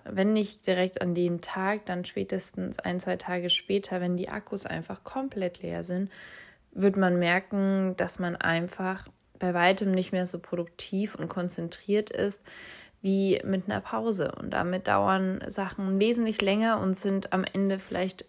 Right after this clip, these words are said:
trotzdem nicht im Ansatz so gut, wie wenn man eine Pause gemacht hätte. Das ist so eine Krux, die man auch,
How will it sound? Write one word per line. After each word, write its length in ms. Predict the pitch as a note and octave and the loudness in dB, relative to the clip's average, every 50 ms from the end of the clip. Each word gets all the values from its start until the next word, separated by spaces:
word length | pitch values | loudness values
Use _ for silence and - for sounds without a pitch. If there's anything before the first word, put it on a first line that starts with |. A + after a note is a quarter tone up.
| _ - | _ -12
trotzdem 480 | - - G3 G3 - - - D3+ D#3 | -4 -4 -4 -4 -4 -4 -4 -2 -2
nicht 200 | D#3+ D#3+ D#3+ - | -2 -4 -6 -6
im 80 | E3 D#3 | -4 -2
Ansatz 420 | - - E3 E3 E3+ D#3+ D#3+ - | -2 -2 -2 -2 -2 -4 -4 -4
so 100 | - F#3 | -8 -8
gut, 320 | F3 - - F#3 G3 G3 - - - - - _ | -8 -4 0 2 2 2 2 -2 -16 -18 -8 _
wie 80 | - G3 | 4 6
wenn 120 | F#3+ F#3+ | 8 8
man 60 | G3 | 8
eine 120 | G3+ G#3 G#3 | 6 4 4
Pause 420 | - - A3 G#3+ G#3 F#3 D#3+ D3+ | 2 4 6 6 6 6 4 0
gemacht 420 | - D#3 D3 D3 D3+ - - - | -2 -4 -6 -6 -8 -10 -10 -10
hätte. 280 | - - - - E3 E3 - - - - - - - - _ - | -10 -8 -6 -6 -6 -6 -8 -12 -20 -20 -20 -20 -20 -20 _ -4
Das 180 | A#3 A#3 - | -4 -2 -2
ist 480 | - - A#3 - - - - - - - _ _ _ _ _ | 0 0 2 2 2 2 0 -2 -4 -8 _ _ _ _ _
so 460 | - F#3+ F#3+ G3 G3 G3 G3 G3+ - - - | -8 -4 -2 0 2 2 2 0 -2 -4 -4
eine 200 | - G3 G3 F#3+ | -4 -2 -4 -4
Krux, 680 | - - - - - B3 B3+ B3+ - - - - - _ | -4 -8 -8 -2 2 2 2 0 -2 -6 -6 -6 -6 _
die 120 | - G3+ | -2 0
man 240 | G3 G3 G3 G3 F#3+ | 2 2 2 2 0
auch, 480 | - - F#3 F3+ F#3 F#3 F#3+ F#3+ - | 0 2 2 4 4 4 2 0 -2